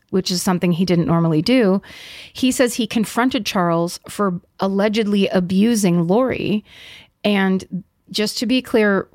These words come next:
right up front, there is no proof or indication Charles was ever abusive towards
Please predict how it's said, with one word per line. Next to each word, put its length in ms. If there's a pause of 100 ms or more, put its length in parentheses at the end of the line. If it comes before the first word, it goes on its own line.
right 220
up 120
front, 300
there 160
is 180
no 280
proof 500
or 240
indication 580
Charles 400
was 220
ever 320
abusive 460
towards 480